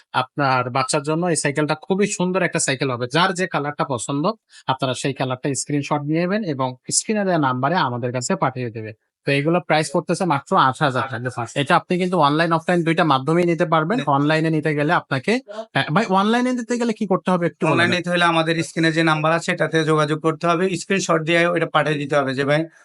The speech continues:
Speaker 2: আমার এই সাইকেলটা পছন্দ হয়েছে, আমি এটা বুক করতে চাই।"
Speaker 1: আচ্ছা, আচ্ছা।
Speaker 2: হ্যাঁ, এক হাজার বিশ টাকা দিলে ওনাকে আমরা যে জেলার, জেলার নাম, থানার নাম আর হচ্ছে আপনার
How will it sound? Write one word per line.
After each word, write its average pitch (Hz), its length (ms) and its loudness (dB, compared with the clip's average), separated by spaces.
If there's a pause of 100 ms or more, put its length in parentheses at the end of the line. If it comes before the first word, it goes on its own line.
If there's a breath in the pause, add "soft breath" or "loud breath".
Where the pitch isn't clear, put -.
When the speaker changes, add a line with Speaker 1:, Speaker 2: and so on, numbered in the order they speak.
(120 soft breath)
Speaker 2:
আমার 147 220 2
এই 151 80 0
সাইকেলটা 143 320 0
পছন্দ 156 380 0
হয়েছে, 175 300 0 (360)
আমি 151 180 0
এটা 151 140 2
বুক 143 180 -6
করতে 147 220 -4
চাই।" 110 180 -4 (240)
Speaker 1:
আচ্ছা, 135 220 -6
আচ্ছা। 139 200 -4
Speaker 2:
হ্যাঁ, 151 120 2
এক 147 100 -2
হাজার 160 200 2
বিশ 165 160 -4
টাকা 160 240 0
দিলে 170 220 0
ওনাকে 156 300 2
আমরা 156 280 2
যে 147 180 2
জেলার, 160 520 0
জেলার 151 260 2
নাম, 156 280 2
থানার 151 260 0
নাম 160 240 2 (360 soft breath)
আর 143 220 2
হচ্ছে 143 200 0
আপনার 151 400 2